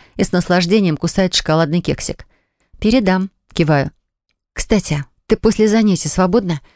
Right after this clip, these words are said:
Мне надо купить платье и туфли на завтра. Тимур пригласил на день рождения. Там будут все его друзья, так волнуюсь». «О,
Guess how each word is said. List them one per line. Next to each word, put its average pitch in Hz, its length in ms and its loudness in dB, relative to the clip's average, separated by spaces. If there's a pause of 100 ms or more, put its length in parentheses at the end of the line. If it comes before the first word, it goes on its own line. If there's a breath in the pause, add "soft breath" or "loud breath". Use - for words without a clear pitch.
(320 soft breath)
Мне 202 140 4
надо 208 180 2
купить - 320 -2
платье 233 380 0
и 190 140 -2
туфли 220 420 0
на 196 180 2
завтра. 165 380 -2
Тимур 208 340 2
пригласил 180 520 0
на 170 120 2
день 175 160 2
рождения. 160 520 0 (580 soft breath)
Там 185 220 2
будут 175 200 0
все - 140 0
его 170 140 0
друзья, 180 680 0
так - 200 -4
волнуюсь». 160 540 0 (680)
«О, 440 560 6